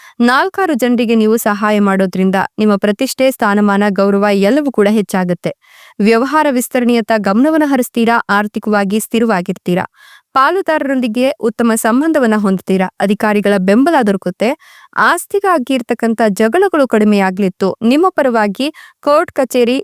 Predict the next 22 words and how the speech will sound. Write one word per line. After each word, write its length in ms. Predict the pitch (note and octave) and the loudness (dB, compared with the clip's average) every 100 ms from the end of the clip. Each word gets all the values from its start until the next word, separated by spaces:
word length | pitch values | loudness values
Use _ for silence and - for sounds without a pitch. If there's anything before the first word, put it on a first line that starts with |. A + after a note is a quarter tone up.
| - | -2
ನ್ಯಾಯ 420 | A3 G#3 A#3+ D4 G3+ | 0 2 2 0 -2
ಸಿಗುತ್ತೆ 420 | - F#3 F#3+ - | -2 -4 -2 -2
ಅಂತ 160 | F#3 A3 | -2 -2
ಹೇಳಬಹುದು. 600 | A3+ F3 F3 F3+ F3 E3+ - - | 0 0 -2 -4 -4 -4 -6 -2
ಇನ್ನು 180 | D#4 F4+ | 0 2
ಕ್ರಮೇಣ 500 | C#4+ B3+ D4+ G4 E4+ C4+ | 0 0 0 0 2 2
ನಿಮ್ಮ 180 | C#4 B3+ - | 2 0 0
ಆದಾಯ 480 | G#3 A#3 D4+ D#4+ B3+ | 0 2 2 2 0
ಹೆಚ್ಚಾಗ್ತಾ 580 | A3+ - A3 G#3 - G3+ | 0 -2 -2 -2 -4 -2
ಹೋಗುತ್ತೆ. 600 | G3+ F#3+ F#3+ F#3+ F#3 - - - - A#3+ | -2 -2 -2 0 0 -2 -14 -20 -4 0
ನೀವು 340 | D4 F#4+ F4 | 2 2 2
ವಿದ್ಯಾರ್ಥಿಗಳಾಗಿದ್ರೆ 1000 | C4 G3+ D4+ E4+ D4+ B3+ A3 G#3 G3+ - | 0 0 -2 -2 0 0 0 -2 -4 -4
ಕಷ್ಟಪಟ್ಟು 640 | - B3+ - D4+ B3 A#3+ A#3 | -4 -4 -4 -4 -2 0 0
ಉತ್ತಮ 300 | A3+ A#3 A3+ | 0 0 0
ಫಲಿತಾಂಶಗಳನ್ನ 800 | A3 G3+ A3 C#4+ - B3+ A3 G#3 | 0 0 -2 -2 -2 0 0 0
ಪಡ್ಕೊಳ್ತೀರಾ. 680 | G3 - F#3 F#3 - F3+ F#3 - - _ G3 | -4 -4 -4 -4 -2 -4 -4 -8 -20 _ 0
ಬಂಧು 300 | B3 D#4 E4 | 2 2 0
ಮಿತ್ರರ 340 | D#4 B3+ C4 A3+ G3 | 0 0 0 0 2
ಆಗಮನ 520 | G#3 C#4+ E4+ E4+ D#4 | 0 0 0 0 2
ನಿಮ್ಗೆ 240 | B3+ A3 G#3+ | 2 2 0
ತೃಪ್ತಿಯನ್ನ 440 | G#3+ - A3 G3+ G3 | -2 -4 -2 -2 0
ತಂದ್ಕೊಡುತ್ತೆ. 600 | F#3+ F#3 F3+ F3+ F3+ | -2 0 -2 -2 -4